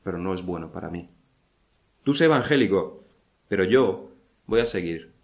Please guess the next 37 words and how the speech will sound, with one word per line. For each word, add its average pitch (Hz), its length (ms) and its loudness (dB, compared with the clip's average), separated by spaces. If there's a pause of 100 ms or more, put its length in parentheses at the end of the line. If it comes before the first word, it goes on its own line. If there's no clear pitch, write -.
tal 82 180 -8
como 82 200 -14
estoy. - 240 -18 (1600)
Probablemente 113 480 2
eso 104 260 -2
querían 98 320 0
también 90 240 -4
los 85 160 -8
israelitas. 87 640 -6
Ellos 107 380 0
aceptaban 104 640 2
el 143 100 6
pecado, 110 580 2
lo 117 140 6
buscaban, 107 560 4
lo 107 140 4
practicaban, 110 880 4 (140)
pero 131 160 4
se 135 100 0
esperaban 143 540 2
a 120 100 -4
que 131 100 -2
sus 123 240 -6
hijas 120 540 -2 (480)
y 139 100 0
sus 151 160 -2
nueras 127 460 0
hicieran 135 400 -2
algo 123 240 0
diferente 117 580 0
a 104 60 0
lo 101 100 0
que 101 120 0
ellos 92 220 -2
hacían. 104 520 0 (560)
Que 139 180 10
ellas 120 540 2